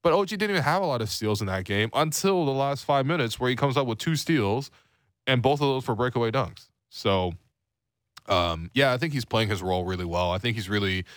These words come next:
leaning into it. And I think, again, that's the th-, thing for the coaching staff and maybe even for the leaders of the team to just, like, subtly sort of push him in this direction of, "Look, you can really thrive in this role. Like, you can even score twenty without even having, you know,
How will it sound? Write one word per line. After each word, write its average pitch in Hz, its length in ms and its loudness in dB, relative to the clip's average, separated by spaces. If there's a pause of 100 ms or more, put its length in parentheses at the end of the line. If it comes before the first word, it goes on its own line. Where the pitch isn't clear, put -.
(220)
leaning 113 300 2
into 101 240 -2
it. 139 100 2
And 156 100 0
I 156 40 0
think, 185 260 -6
again, 160 260 2
that's 147 200 0
the 180 100 -4
th-, - 200 -10
thing 170 140 2
for 170 80 0
the 131 80 2
coaching 143 340 0
staff 143 300 2
and 113 120 -2
maybe 139 220 0
even 131 140 -4
for 117 100 -4
the 104 100 -2
leaders 107 300 -2
of 104 60 -2
the 95 60 -6
team 110 440 0 (440)
to 139 100 2
just, 127 240 0
like, 113 160 2
subtly 127 460 0
sort 120 180 -2
of 104 100 -2
push 123 240 0
him 120 120 0
in 107 80 -2
this 101 120 -4
direction 110 440 0
of, 92 120 -2
"Look, 117 200 0 (120)
you 113 140 2
can 110 340 0
really 117 320 2
thrive 98 460 0
in 95 80 -4
this 90 220 -6
role. 92 320 0
Like, 101 200 0
you 139 140 0
can 226 140 -2
even 196 160 -2
score 160 260 2
twenty 139 400 2
without 131 380 0
even 131 120 -2
having, 120 240 0 (240)
you 127 80 2
know, 143 160 2